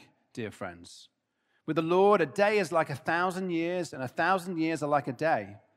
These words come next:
The Lord is not slow in keeping his promise, as some understand slowness. He's patient with you, not wanting anyone to perish, but everyone to come to repentance. But the day of the Lord will come like a thief.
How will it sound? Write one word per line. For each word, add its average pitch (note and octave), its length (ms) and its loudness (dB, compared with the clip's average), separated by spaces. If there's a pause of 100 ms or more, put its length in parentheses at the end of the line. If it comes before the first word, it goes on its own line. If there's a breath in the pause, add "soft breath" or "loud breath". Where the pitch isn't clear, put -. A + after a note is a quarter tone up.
(540)
The D#3+ 60 -6
Lord A#3 160 4
is A3 100 -4
not A3 160 0
slow A#3 640 2
in D3+ 180 -2
keeping G3 380 -4
his E3+ 160 -4
promise, F#3+ 640 -4 (240 soft breath)
as C#3 140 -8
some E3+ 240 -2
understand D#3+ 640 -2
slowness. G2+ 800 -10 (680)
He's D#3+ 160 -6
patient - 580 -10
with B2+ 220 -12
you, F2+ 240 -16 (720 soft breath)
not G3 200 2
wanting G#3 400 0
anyone G#3 440 0
to F#3 120 -4
perish, F3 720 -4
but D#3+ 180 -6
everyone F#3 500 0
to D#3+ 100 -8
come D#3+ 480 -4
to D3+ 140 -14
repentance. C#3 1000 -14 (1400)
But C#3 80 -8
the C3 80 -6
day E3 380 2
of D3 80 -4
the C#3+ 80 0
Lord C#3 560 -2
will B2+ 80 -10
come D#3 320 -2
like C3+ 180 -2
a A#2+ 100 -8
thief. - 600 -12